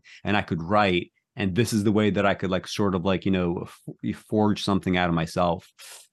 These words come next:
So, and, you know, like, you know, Black culture was doing all these things that white culture was not.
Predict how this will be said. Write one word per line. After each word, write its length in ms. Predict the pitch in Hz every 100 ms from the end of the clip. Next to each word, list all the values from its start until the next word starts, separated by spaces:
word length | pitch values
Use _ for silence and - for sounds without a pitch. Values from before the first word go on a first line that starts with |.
| _
So, 580 | - 123 110 104 98 - -
and, 520 | 120 113 107 104 98
you 120 | 156
know, 100 | 127
like, 140 | 101 87 _ _ _ _ _ _ -
you 180 | 127 107
know, 60 | 82
Black 380 | 101 101 120 -
culture 480 | - 104 101 117 113
was 220 | 107 -
doing 320 | 104 104 107
all 240 | 104 98
these 240 | 98 113 -
things 440 | 98 92 101 95
that 240 | 98 101 101
white 280 | 90 95
culture 360 | - 104 95 113
was 200 | 107 104
not. 320 | 127 123 85